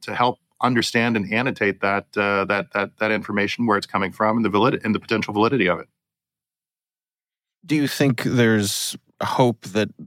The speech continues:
Speaker 2: that could happen? I mean, it seems to me like certainly with the, the larger platform providers, the, the Facebooks of the world, that they, they seem uninterested in, in that sort of thing.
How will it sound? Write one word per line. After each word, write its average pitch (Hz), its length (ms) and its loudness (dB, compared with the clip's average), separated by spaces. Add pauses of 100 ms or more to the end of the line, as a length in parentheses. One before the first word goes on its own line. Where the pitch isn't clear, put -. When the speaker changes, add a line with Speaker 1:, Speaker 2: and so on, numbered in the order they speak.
(160)
Speaker 2:
that 101 240 0 (160)
could 107 260 -2
happen? 151 480 2
I 139 60 4
mean, 113 120 4
it 104 200 2
seems 135 400 0
to 113 100 0
me 120 220 4
like 104 200 2 (380)
certainly 120 340 2
with 107 140 2
the, 101 160 2
the 101 160 2
larger 107 520 2
platform 92 600 -2
providers, 92 640 0
the, 92 220 0 (460)
the 104 60 -2
Facebooks - 560 -2
of 92 140 -2
the 98 80 -2
world, 90 440 2
that 95 200 -2
they, 117 360 0
they 110 260 -2
seem 131 640 2
uninterested 120 840 2
in, 85 300 0
in 90 100 -2
that 87 180 0
sort 80 220 -2
of 76 80 -8
thing. - 240 -10